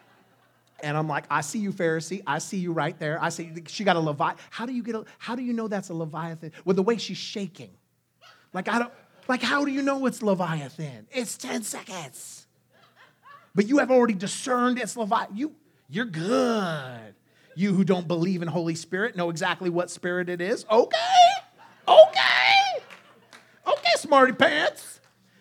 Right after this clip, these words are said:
I can see the seed is being swiped from you. I feel sorry for the people that never encounter the power of a living God.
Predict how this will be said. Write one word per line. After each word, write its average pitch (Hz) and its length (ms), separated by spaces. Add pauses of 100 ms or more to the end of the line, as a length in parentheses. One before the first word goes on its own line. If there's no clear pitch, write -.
(140)
I 269 120
can 294 140
see 349 280
the 294 100
seed 320 380
is 226 80
being 277 240
swiped 294 420
from 185 240
you. 131 220 (1400)
I - 80
feel 170 160
sorry 190 420
for 165 140
the 143 80
people 156 320
that 143 120
never 143 220
encounter 143 480
the 120 80
power 135 320
of 120 100
a 120 40
living 117 280
God. 113 280